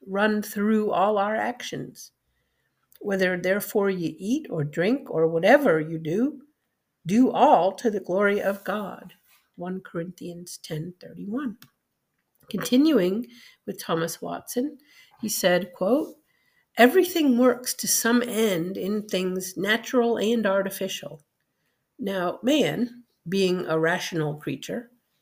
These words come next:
must propose some end to himself, and that should be that he may lift up God to the world. He had better lose his life than lose the end of his living.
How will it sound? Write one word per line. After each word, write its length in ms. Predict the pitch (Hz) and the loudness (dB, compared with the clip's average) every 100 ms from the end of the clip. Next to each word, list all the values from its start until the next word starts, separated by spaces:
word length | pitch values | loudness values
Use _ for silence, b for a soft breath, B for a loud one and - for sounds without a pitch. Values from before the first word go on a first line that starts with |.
| _ _ _ _ _ _ _ - | _ _ _ _ _ _ _ -8
must 320 | 214 226 - | -2 -2 -2
propose 640 | - - 254 226 214 220 - | -4 0 4 6 4 0 0
some 220 | 233 214 | 0 0
end 520 | 180 214 214 196 - | 0 2 0 -2 -6
to 120 | - | 0
himself, 680 | 214 160 - - - - - _ _ _ _ _ _ _ _ _ _ _ _ - | 2 2 0 -2 -2 -10 -18 _ _ _ _ _ _ _ _ _ _ _ _ -8
and 240 | 190 185 180 | -4 -2 2
that 200 | 180 - | 0 2
should 220 | 330 302 | 2 2
be 260 | 196 165 | 2 2
that 200 | 196 170 | 4 2
he 140 | - 190 | 2 -2
may 220 | 190 185 | 0 -2
lift 380 | 185 226 233 - _ - | 0 0 0 -10 _ 0
up 360 | 247 247 - _ - | 0 0 -16 _ -2
God 560 | 190 170 151 185 247 - - | 0 2 0 -4 -8 -10 -8
to 340 | - 180 185 | -2 0 0
the 120 | 185 | -2
world. 460 | 180 214 175 - - _ _ _ _ _ _ _ _ _ _ _ _ _ _ | 0 0 0 -6 -18 _ _ _ _ _ _ _ _ _ _ _ _ _ _
He 180 | - 196 | -6 -2
had 200 | 196 - | -2 4
better 280 | 233 269 | 6 6
lose 280 | 202 240 254 | 8 8 6
his 240 | 185 175 - | 4 0 0
life 480 | 220 233 160 180 | 4 6 4 0
than 280 | - 170 170 | -2 0 0
lose 440 | 190 208 196 185 196 | 2 4 2 0 -6
the 200 | 190 156 | -4 0
end 220 | 180 190 | 0 -2
of 120 | 170 | -4
his 240 | 165 156 | -4 -6
living. 560 | 160 208 185 139 156 - | -2 -2 -2 -4 -8 -14